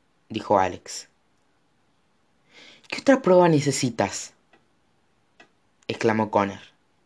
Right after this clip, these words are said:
"Mamá recibió una docena de rosas rojas con una tarjeta en forma de corazón que percibía que precisaba un periodo de tiempo.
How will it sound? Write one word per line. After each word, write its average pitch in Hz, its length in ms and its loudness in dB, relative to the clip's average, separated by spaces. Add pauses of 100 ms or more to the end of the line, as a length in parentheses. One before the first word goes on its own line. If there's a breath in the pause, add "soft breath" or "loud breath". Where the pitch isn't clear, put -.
(760 soft breath)
"Mamá 190 220 4
recibió 233 280 4
una 202 120 6
docena 196 340 4
de 180 60 6
rosas 175 320 2
rojas 180 420 4
con 160 120 2
una 175 160 4
tarjeta 160 380 2
en 160 100 2
forma 151 220 2
de 147 100 4
corazón 147 420 2
que 175 120 2
percibía 151 680 2 (1500 loud breath)
que 151 120 0
precisaba 151 680 0
un 175 120 0
periodo 151 320 6
de 139 140 6
tiempo. 104 540 -2